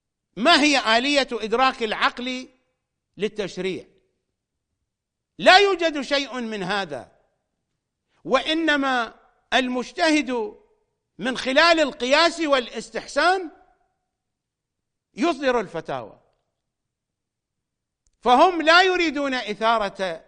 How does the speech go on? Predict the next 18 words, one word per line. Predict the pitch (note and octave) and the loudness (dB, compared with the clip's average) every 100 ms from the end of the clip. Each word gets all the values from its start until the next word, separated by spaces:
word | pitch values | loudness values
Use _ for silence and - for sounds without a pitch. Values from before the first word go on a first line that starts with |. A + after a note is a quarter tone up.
| - | -8
عوام | E3+ A3+ A3 G3+ | -2 0 -2 -4
الشيعة | F3+ - F3+ F3+ C#3 A#2 - _ _ _ _ _ _ _ _ _ _ | -10 -10 -10 -10 -10 -16 -20 _ _ _ _ _ _ _ _ _ _
من | F3 G#3 | -10 -8
جهة | F#3+ B3+ B3 B3 A3 G#3 _ _ | -2 0 -2 -4 -12 -12 _ _
لعن | F#3 C#4 C4 B3+ | -2 -2 0 -4
الأئمة | A#3+ G3 G#3+ C#4 C4 A#3 | -4 -8 -8 -6 -6 -6
للقياس | A#3 A#3 A#3+ - G#3+ G3 F#3 E3+ - _ _ _ _ _ _ _ _ | -6 -6 -8 -6 -2 -2 -2 -6 -20 _ _ _ _ _ _ _ _
ولعن | D#3+ G3+ C4 A#3 | -6 -2 -2 -2
الأئمة | A#3+ G#3 A#3 C4+ C4 B3 A#3 G#3 _ F#3+ | -6 -6 -8 -6 -6 -8 -10 -16 _ -10
للذين | A3 A3 G#3 C#4+ C#4 | -4 -4 -4 -4 -2
يستعملون | C4+ A3+ A#3+ G3+ A3+ A3 G#3+ | -4 -4 -6 -6 -8 -6 -6
القياس، | G3+ F#3 F#3+ F#3+ F3+ F3+ D#3 _ _ _ _ _ E3 | -6 -6 -6 -2 -2 -4 -14 _ _ _ _ _ -8
ومن | A3+ B3 B3 | -6 -6 -6
أن | C4 C4 B3 A#3+ A3 _ _ - | -4 -4 -2 -4 -6 _ _ 2
أول | D#4 C#4+ C#4 B3+ | 2 4 2 2
من | A#3+ A3+ | -2 -6
قاس | - B3+ A#3+ A#3+ | -2 -2 0 -4
إبليس، | A3+ G3+ G3 A3 G#3+ G3 E3+ - | -6 -6 -8 -10 -10 -10 -14 -20